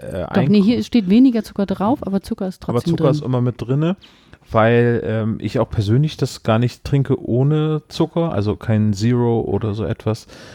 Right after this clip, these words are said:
Speaker 2: äh, weil ich finde, dass das den Geschmack nachhaltig verändert.
Speaker 1: Es muss was für die Hüften dabei sein, willst du sagen?
Speaker 2: Naja, Hüften hab ich.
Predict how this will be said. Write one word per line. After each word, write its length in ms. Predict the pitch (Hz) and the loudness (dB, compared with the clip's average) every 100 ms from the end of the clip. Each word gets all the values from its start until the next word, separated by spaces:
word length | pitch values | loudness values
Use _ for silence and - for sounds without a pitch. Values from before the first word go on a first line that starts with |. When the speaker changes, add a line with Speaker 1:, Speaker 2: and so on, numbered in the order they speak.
| - _ - | -20 _ -2
Speaker 2:
äh, 180 | 110 107 | 2 4
weil 180 | 110 120 | 2 0
ich 100 | - | 2
finde, 220 | 117 107 | 2 2
dass 160 | 107 | 0
das 160 | 113 - | -2 -2
den 160 | 113 110 | 0 0
Geschmack 480 | - 110 - - | 2 0 0 0
nachhaltig 400 | 107 98 104 95 | 0 2 0 0
verändert. 520 | - - 85 76 - - _ - - _ _ _ - - | -4 -4 -2 -4 -8 -18 _ -20 -20 _ _ _ -20 -6
Speaker 1:
Es 340 | 185 160 - | -4 -4 0
muss 400 | 165 190 294 - 127 | 4 6 4 0 -2
was 180 | 190 160 | -2 -2
für 160 | - | -2
die 160 | 196 175 | 2 2
Hüften 380 | 220 - - 202 | 2 0 -2 0
dabei 340 | 196 180 147 | 0 0 0
sein, 260 | 143 143 143 | 0 -4 -4
willst 220 | 143 - | -6 -8
du 60 | 143 | -8
sagen? 340 | 139 143 143 - - _ _ _ | -8 -8 -14 -18 -20 _ _ _
Speaker 2:
Naja, 400 | 107 120 98 80 95 | 2 4 4 4 2
Hüften 320 | 143 - 117 | 0 0 0
hab 140 | 90 | 0
ich. 180 | 82 | -6